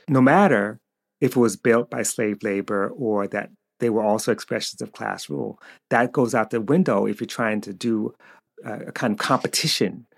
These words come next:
between what you identify as civilization. So part of the, part of that critique is to say, why use European standards to evaluate Africa? Uh, and so that was my,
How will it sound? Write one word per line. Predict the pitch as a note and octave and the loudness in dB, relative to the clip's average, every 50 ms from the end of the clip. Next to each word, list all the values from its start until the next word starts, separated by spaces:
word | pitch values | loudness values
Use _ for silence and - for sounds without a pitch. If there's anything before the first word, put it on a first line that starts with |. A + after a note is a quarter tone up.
| _ _ _ _ _ _ - | _ _ _ _ _ _ -12
between | A2 G#2 - - - C3+ B2 A#2 G#2+ G#2 | -10 -8 -4 0 2 4 4 4 2 2
what | B2+ B2 A#2+ - - - | 2 2 2 2 2 2
you | C3+ A#2 A2+ - _ _ _ _ _ _ - | 2 2 0 -2 _ _ _ _ _ _ -4
identify | A#2+ A2 - - C3+ D3+ F#3+ G3+ G3 - - G2 F2 F2 - - G#2+ G#2+ - _ _ _ _ _ | -4 -2 0 2 4 6 6 6 4 2 0 -2 -2 -2 -4 -8 -12 -16 -20 _ _ _ _ _
as | - A#2 G#2+ - | -6 -6 -4 -2
civilization. | - A#2+ G#2+ - G#2 F#2 - G#2+ G#2 - - - - G2+ | -2 -4 -4 -4 -4 -6 -6 -8 -8 -10 -12 -14 -12 -8
So | - D#3 | -6 -6
part | - - - C#3+ C#3+ D3+ | -6 -2 2 4 4 4
of | D3 | 4
the, | D3+ G2+ F#2+ - _ _ _ _ - - - | 2 0 -2 -4 _ _ _ _ -16 -14 -4
part | - - D#3+ D#3 | 0 2 2 4
of | B2 | 2
that | G2+ - | 0 -2
critique | - - - - G#3+ A#3 G#3 - | -4 -6 -2 0 0 0 0 -2
is | G#2 G#2 | -4 -6
to | A#2+ | -6
say, | A2+ - - A2+ G#2 G#2 G2+ - _ _ - - - - - - _ _ _ _ _ _ _ _ | -6 -4 -2 0 0 0 -2 -4 _ _ -20 -20 -20 -20 -20 -20 _ _ _ _ _ _ _ _
why | - D#3+ C3 D3 C#3 D#3+ F3 | -6 -2 0 2 4 4 4
use | F#3 D#3+ C#3+ D#3+ E3 D#3 C3 - - | 4 2 2 0 0 0 -2 -2 -2
European | B2+ C3 C#3 B2+ A2+ - - - - - F3 F#3+ G#3 G#3+ F#3 C#3 A2+ G#2 G#2 G#2+ G#2 | 0 2 4 4 2 0 -4 -10 -6 -2 2 4 4 4 4 4 2 0 -2 -4 -6
standards | - - - - - A#2+ A#2+ D#3 E3+ C#3+ - - - - - - - - - - - - - _ _ _ _ _ _ _ - | -6 -8 -8 -6 -4 0 0 2 2 2 0 -2 -6 -12 -14 -16 -16 -16 -16 -16 -18 -20 -20 _ _ _ _ _ _ _ 0
to | C3+ A#2 G2+ | 0 0 2
evaluate | C3 C3+ A2+ G#2 B2 A2+ B2 D3 E3 D#3+ D3 A#2+ F#2+ F#2+ G2 - - - - - - _ _ _ _ _ _ _ _ _ - | 0 -2 -2 0 2 4 4 6 6 6 4 4 2 0 -2 -4 -6 -10 -14 -16 -18 _ _ _ _ _ _ _ _ _ -2
Africa? | B2 A2+ A2+ G#2+ - - G#2+ - - - - - _ _ _ _ _ _ _ _ _ _ - - - - - - - _ _ _ _ - | 0 0 0 0 -2 -8 -12 -12 -14 -16 -20 -20 _ _ _ _ _ _ _ _ _ _ -20 -20 -20 -20 -20 -20 -20 _ _ _ _ -4
Uh, | C#3+ B2+ A2+ G#2 F#2 | 0 2 2 2 2
and | C3+ B2+ A#2+ A2 G#2+ | 4 4 4 4 2
so | - - D3+ C3 A#2+ A#2 | 2 4 6 6 6 6
that | G#2+ B2+ B2+ C#3 C3+ C#3+ | 6 6 4 4 4 6
was | C3+ B2+ A#2 G#2+ | 6 4 4 4
my, | C3 B2 A#2 A#2 A#2+ | 4 4 4 4 4